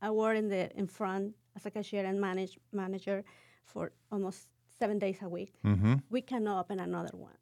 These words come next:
Speaker 2: Right.
Speaker 1: You know,
Speaker 2: Yeah,
Speaker 1: like,
Speaker 2: you have,
Speaker 1: it's
Speaker 2: you can't be
Speaker 1: hard.
Speaker 2: at both
Speaker 1: We can,
Speaker 2: places.
Speaker 1: I can. As
Speaker 2: Right.
Speaker 1: until now, I cannot. So I stop by sometimes at, at Blanco location because I trust her. She knows a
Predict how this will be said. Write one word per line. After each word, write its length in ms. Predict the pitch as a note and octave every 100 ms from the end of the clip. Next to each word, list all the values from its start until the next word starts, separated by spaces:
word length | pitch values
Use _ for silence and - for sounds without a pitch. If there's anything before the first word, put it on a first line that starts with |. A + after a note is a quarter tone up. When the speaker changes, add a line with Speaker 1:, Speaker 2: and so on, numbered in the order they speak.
| _ _ G#2
Speaker 2:
Right. 180 | F2 D2
Speaker 1:
You 40 |
know, 80 | -
Speaker 2:
Yeah, 120 | A#2 F#2+
Speaker 1:
like, 80 | F#2
Speaker 2:
you 100 | A#2+
have, 100 | -
Speaker 1:
it's 120 | B2+
Speaker 2:
you 60 | B2+
can't 240 | E3 E3
be 80 | E3
Speaker 1:
hard. 80 | C#3
Speaker 2:
at 40 |
both 180 | B2+ A#2
Speaker 1:
We 80 | A#2+
can, 80 | G#2
Speaker 2:
places. 220 | - -
Speaker 1:
I 120 | -
can. 420 | - C4 A3+ F3 - -
As 60 |
Speaker 2:
Right. 220 | F3+ D3+ -
Speaker 1:
until 340 | A#3+ A3+ C4 A#3+
now, 220 | B3 -
I 120 | A#3
cannot. 500 | G#3 - G#3+ F#3+ F3+
So 260 | - G#3 F3+ - _ - -
I 100 | G#3+
stop 280 | - A#3
by 160 | A3 G#3+
sometimes 600 | G#3 G#3 G3+ G#3+ G#3 G3+
at, 100 | G3 F#3+ _ _ _ - -
at 200 | F#3+ F#3
Blanco 280 | G3+ F#3 G#3+
location 380 | G3 F#3 F3 F#3
because 240 | E3+ F3
I 80 | F3+
trust 300 | F3+ G#3+ G3
her. 140 | G#3+ G3
She 180 | -
knows 280 | G3 F#3+ F#3
a 160 | F#3